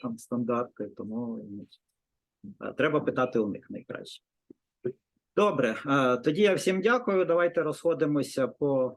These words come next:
кафедрам. Так? Е, я зупиняю запис на цьому.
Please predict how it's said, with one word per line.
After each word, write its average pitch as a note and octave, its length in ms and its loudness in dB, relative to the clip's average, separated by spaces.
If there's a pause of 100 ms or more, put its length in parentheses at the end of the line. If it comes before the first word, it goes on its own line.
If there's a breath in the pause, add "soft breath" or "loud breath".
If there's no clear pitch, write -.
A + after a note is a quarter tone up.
(120)
кафедрам. E3 640 -2
Так? F3+ 380 -4 (100)
Е, A#2 1200 0
я B2+ 360 2
зупиняю A#2+ 680 2 (160)
запис A2 680 -4
на G#2 180 -4
цьому. C3 540 -2